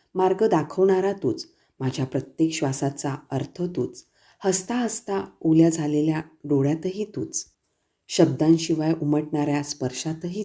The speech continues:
तूच. कोसळणाऱ्या आसवांचं सावरणं तूच. वाट चुकलेल्या विचारांची अलगद मिठीही तूच. दुरावेच्या अंतरावर जवळ वाटणारी साथही तूच. सांजवेळी क्षितिजावर विसावलेला सूर्य तूच.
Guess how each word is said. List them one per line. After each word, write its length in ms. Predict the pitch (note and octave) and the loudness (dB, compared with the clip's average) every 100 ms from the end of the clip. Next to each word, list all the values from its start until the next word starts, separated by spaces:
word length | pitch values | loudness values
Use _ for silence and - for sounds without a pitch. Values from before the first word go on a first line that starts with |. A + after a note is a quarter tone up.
| - | -8
तूच. 300 | A#2+ - - _ _ _ _ _ | -10 -10 -14 _ _ _ _ _
कोसळणाऱ्या 720 | G3+ F3+ G#3+ A#3+ A3+ G#3 G3+ G#3 | 4 4 4 2 2 0 -2 -2
आसवांचं 760 | E3+ E3+ - F3 F3+ F3+ F#3 F3 | -4 -4 -2 -2 -2 0 -2 -2
सावरणं 640 | - D3+ B2+ C3+ D#3 E3 | -4 -2 2 2 4 4
तूच. 420 | E3+ C3+ A#2+ - - _ _ - | 2 -6 -8 -12 -16 _ _ -2
वाट 200 | C3+ C#3 - | 2 2 0
चुकलेल्या 420 | C#3+ C#3+ C#3 C#3+ | -4 0 2 4
विचारांची 800 | C#3+ C#3 D3 C#3 C#3+ C#3 E3 D3+ C#3 | 2 0 0 0 0 0 0 0 0
अलगद 320 | C3 C#3 C#3+ - | 0 0 -2 -4
मिठीही 520 | C#3+ C3 - D3+ F#3+ F#3+ | -6 -6 -6 -6 -6 -6
तूच. 280 | A2 F2+ - _ _ _ - | -8 -8 -14 _ _ _ -4
दुरावेच्या 680 | C#3+ C#3 C#3+ D#3+ D#3 E3 D#3+ D3 | 2 4 4 4 4 0 -2 -2
अंतरावर 600 | C3 C#3 C#3+ C#3 C#3+ C#3+ - | -4 -4 -4 0 0 -2 -4
जवळ 280 | C#3+ C3 D#3+ | -2 2 2
वाटणारी 560 | D#3 C3 - C3+ C#3+ - | 2 -2 -2 0 0 -2
साथही 640 | - B2+ C3 - E3 F#3+ F#3+ | -8 -10 -10 -8 -6 -6 -8
तूच. 280 | A2 - - _ _ _ | -12 -12 -18 _ _ _
सांजवेळी 580 | - B2+ C3+ C3+ C3+ C#3 | -2 2 2 4 2 2
क्षितिजावर 640 | C3+ C3+ C3+ B2+ B2+ C3+ | 0 -4 -4 -2 -2 0
विसावलेला 680 | B2+ B2+ - B2+ B2+ B2 B2 - | -2 -4 -4 -4 -2 -2 -2 -8
सूर्य 440 | - - B2+ C#3 D#3+ | -12 -6 -4 0 0
तूच. 400 | D3+ G2 - | 0 -6 -8